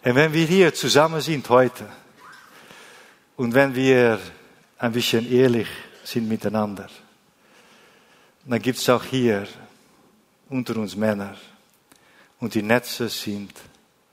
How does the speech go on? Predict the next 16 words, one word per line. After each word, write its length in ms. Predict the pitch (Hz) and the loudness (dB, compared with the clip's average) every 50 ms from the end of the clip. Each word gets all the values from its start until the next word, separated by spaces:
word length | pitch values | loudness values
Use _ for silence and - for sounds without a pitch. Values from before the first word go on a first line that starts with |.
| _ | _
leer. 460 | - 98 95 95 95 90 87 90 95 92 - - _ _ _ _ _ _ _ _ _ _ _ _ _ _ _ _ _ _ _ _ _ _ _ _ _ _ _ _ _ _ _ _ | -8 -6 -4 -4 -4 -4 -6 -10 -14 -16 -20 -20 _ _ _ _ _ _ _ _ _ _ _ _ _ _ _ _ _ _ _ _ _ _ _ _ _ _ _ _ _ _ _ _
Und 120 | - 131 120 | -4 0 2
du 140 | 120 123 | 4 4
hast 280 | 127 127 120 - - - | 4 4 2 -2 -4 0
alles 400 | 135 151 170 185 185 185 165 - | 2 4 4 4 2 0 -2 -4
gegeben, 520 | - 127 104 127 135 151 156 139 131 113 | -6 -4 0 2 2 2 2 0 -2 0
was 180 | 120 123 120 - | 0 0 0 -2
du 160 | - - - | -8 -10 -6
hast. 360 | 101 107 110 117 - - - | -4 -4 -4 -6 -8 -10 -10
Du 60 | - 113 | -8 -6
hast 320 | 110 110 - - - - _ _ _ _ _ _ | -6 -6 -8 -12 -18 -20 _ _ _ _ _ _
gekämpft 720 | - 113 107 _ - 143 151 151 151 156 147 - - - | -14 -14 -12 _ -4 -2 -2 -2 -4 -8 -12 -16 -18 -20
für 160 | - - - 127 | -16 -12 -8 -8
das, 120 | 117 110 - - _ _ - | -8 -8 -8 -12 _ _ -16
das 200 | - 110 - - | -14 -14 -14 -10
Gute. 420 | - 107 110 113 - - 110 110 | -8 -8 -8 -8 -10 -16 -20 -20